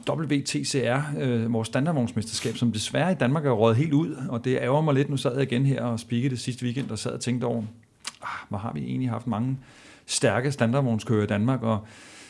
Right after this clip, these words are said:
og det er sådan lidt en opfordring her til, øh, vi skal til at kigge lidt på udviklingen af kører mod standardvogn, fordi det her T C R i Europa og i verden, det bliver større og større, og der er, der ulmer altså en hel masse, og der er virkelig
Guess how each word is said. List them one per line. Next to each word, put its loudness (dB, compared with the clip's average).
og -2
det 4
er 4
sådan 6
lidt 6
en 4
opfordring 4
her 4
til, 2
øh, 2
vi -4
skal -8
til -10
at -12
kigge -4
lidt -4
på 2
udviklingen 0
af 2
kører 2
mod 4
standardvogn, 0
fordi -2
det 4
her 4
T -8
C 0
R 2
i 0
Europa 2
og 4
i 4
verden, 2
det -2
bliver 0
større 2
og 0
større, 4
og -2
der -2
er, 2
der 0
ulmer 4
altså 0
en 4
hel 0
masse, 0
og -6
der -4
er -2
virkelig 2